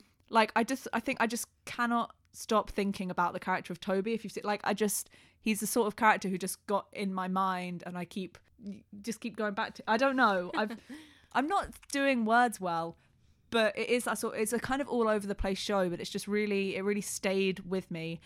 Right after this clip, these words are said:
Speaker 1: And also, I need to mention, so the cast were incre-, like, every member of the cast was incredible, but I feel like I need to give a special shout out to Samuel Levine,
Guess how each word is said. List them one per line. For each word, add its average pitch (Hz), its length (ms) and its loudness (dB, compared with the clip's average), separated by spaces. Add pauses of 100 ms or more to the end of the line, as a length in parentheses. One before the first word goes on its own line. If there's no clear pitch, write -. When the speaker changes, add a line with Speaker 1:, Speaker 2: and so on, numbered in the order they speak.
(240)
Speaker 1:
And 220 100 2
also, 180 680 0 (340)
I 214 60 0
need 220 200 0
to 233 80 -2
mention, 196 480 0
so 226 140 -2
the 214 80 0
cast 247 480 6
were 190 340 2
incre-, 190 300 -2
like, 190 200 -4
every 233 240 2
member 208 200 0
of 185 40 -6
the 180 60 -6
cast 180 280 -4
was - 40 -12
incredible, 175 640 -6 (260)
but 214 80 2
I 202 40 4
feel 233 180 0
like 226 140 0
I 220 40 -2
need 214 100 0
to - 60 -12
give 208 100 0
a 196 40 -6
special - 460 0
shout 185 280 2
out 175 360 -2
to 190 220 2
Samuel 196 420 2
Levine, 196 460 0